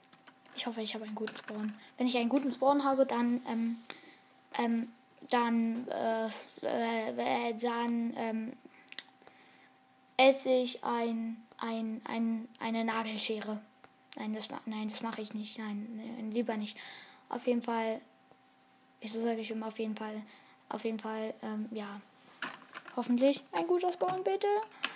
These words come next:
Ah, mm,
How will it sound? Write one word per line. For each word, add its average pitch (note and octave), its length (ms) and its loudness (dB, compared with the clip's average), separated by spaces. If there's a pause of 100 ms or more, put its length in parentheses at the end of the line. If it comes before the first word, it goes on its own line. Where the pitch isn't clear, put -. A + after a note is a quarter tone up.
(320)
Ah, D#4+ 2250 2 (640)
mm, C4 800 6